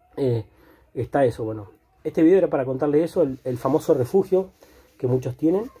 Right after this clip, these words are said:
Eh, en algunos no se acostumbra, en algunos, eh, no está el refugio, ¿por qué? Porque las visitas directamente van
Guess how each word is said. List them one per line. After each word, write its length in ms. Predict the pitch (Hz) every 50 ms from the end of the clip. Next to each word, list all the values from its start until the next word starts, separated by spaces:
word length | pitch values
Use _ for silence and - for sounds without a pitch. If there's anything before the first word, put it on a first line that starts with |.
| _ _ _ _ _ _ -
Eh, 460 | 147 127 127 123 117 117 113 - - -
en 120 | 151 170
algunos 300 | 170 175 220 240 240 190
no 100 | 175 175
se 120 | - -
acostumbra, 600 | - - 123 - - 208 180 135 123 127 120 - - -
en 100 | 139 131
algunos, 520 | 127 127 135 156 170 170 156 - - - - 143
eh, 200 | 131 127 123 123
no 100 | 123 127
está 220 | 123 - - 160
el 140 | 156 156 160
refugio, 420 | 151 156 147 - 175 180 - 220 -
¿por 160 | - 147 127
qué? 100 | 139 156
Porque 220 | 156 165 147 143 139
las 100 | 127 127
visitas 300 | 131 127 165 151 175 156
directamente 500 | 147 156 147 156 147 156 170 180 - 165
van 240 | 156 156 165 180